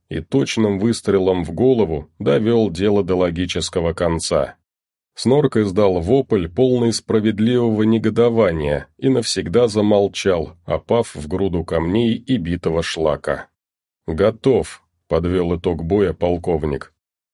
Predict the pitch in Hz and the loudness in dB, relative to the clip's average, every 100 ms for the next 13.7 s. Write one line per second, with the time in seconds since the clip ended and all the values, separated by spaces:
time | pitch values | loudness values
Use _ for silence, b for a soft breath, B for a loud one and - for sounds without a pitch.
0 | - 85 110 - 127 127 135 139 113 92 | -2 0 0 2 2 4 4 4 4 2
1 | - 76 - - _ - 85 117 123 117 | -2 -4 -6 -12 _ -6 -2 0 0 0
2 | 117 113 113 135 135 117 - 101 110 113 | 2 2 2 2 2 0 0 2 2 2
3 | 110 107 101 110 110 101 110 107 101 85 | 2 0 0 -2 -2 0 0 0 -2 -4
4 | 67 - _ _ _ 82 101 131 - 85 | -4 -10 _ _ _ -2 2 2 0 -2
5 | 65 - 82 101 - 139 110 107 117 113 | -2 -6 -2 -2 2 0 0 0 2 2
6 | 113 131 135 - - 101 123 113 98 101 | 2 2 -2 -4 -2 0 2 2 2 4
7 | 123 120 92 117 110 - 107 98 98 104 | 4 2 2 0 0 0 0 0 0 0
8 | 101 - 104 101 101 - 101 85 76 65 | 0 0 2 2 0 -2 -2 -2 -4 -4
9 | - _ _ _ _ - - 101 120 127 | -10 _ _ _ _ -10 -2 0 2 0
10 | 113 113 113 113 101 90 - 120 120 - | 2 2 2 2 2 0 0 0 0 2
11 | 101 101 98 95 - 98 107 107 107 104 | 0 2 2 0 -2 0 2 2 2 2
12 | 101 95 92 92 107 101 - 98 98 98 | 0 2 2 2 0 0 0 0 2 0
13 | - 110 107 85 76 69 67 | 0 0 0 -2 -2 -4 -4